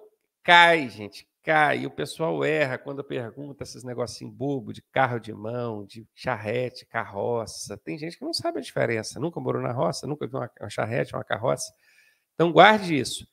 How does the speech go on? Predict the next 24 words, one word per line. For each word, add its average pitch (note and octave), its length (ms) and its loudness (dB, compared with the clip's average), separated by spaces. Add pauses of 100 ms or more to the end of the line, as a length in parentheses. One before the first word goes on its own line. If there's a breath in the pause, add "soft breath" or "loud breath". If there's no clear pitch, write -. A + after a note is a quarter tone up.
(160)
Charrete A#2+ 1000 2
é E3 80 4
um E3+ 100 2
veículo E3 420 2
de E3 120 -12
propul-, E3 500 -4
de A#2+ 100 -8
tração C3+ 460 0
animal. D#3 640 -2 (600)
Quem, - 160 -2
eu A2+ 140 0
ia A2 100 -2
falar A2+ 200 0
propulsão A#2+ 460 -2
humana, G#2+ 320 -6
né? B2+ 180 -10 (180)
<laughs> - 1160 -4 (720 loud breath)
A - 160 0
charrete B2+ 580 4
é - 20 0
um D3 60 -2
veículo C#3 260 -4
de - 80 -16
tração C#3+ 600 0